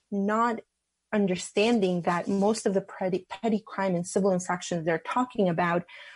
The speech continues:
are actually caused by the very poverty we're seeing in this city. So it's just a very, like, circular and manipulative way to frame the issues that New Yorkers are facing. Um, and it just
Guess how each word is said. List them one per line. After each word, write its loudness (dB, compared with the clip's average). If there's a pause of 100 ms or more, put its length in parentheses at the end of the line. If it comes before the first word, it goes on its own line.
are 2
actually -2
caused -8
by 0
the 0
very 0
poverty -4 (140)
we're 2
seeing -6
in -6
this -8
city. -8 (260)
So 2
it's 0
just 0 (120)
a 2
very, 6
like, -4
circular 2
and -2
manipulative 0 (320)
way 4 (100)
to 0
frame 0 (420)
the -6
issues 2
that -2
New 2
Yorkers -2
are 0
facing. 2 (420)
Um, 0 (720)
and 4
it 2
just 0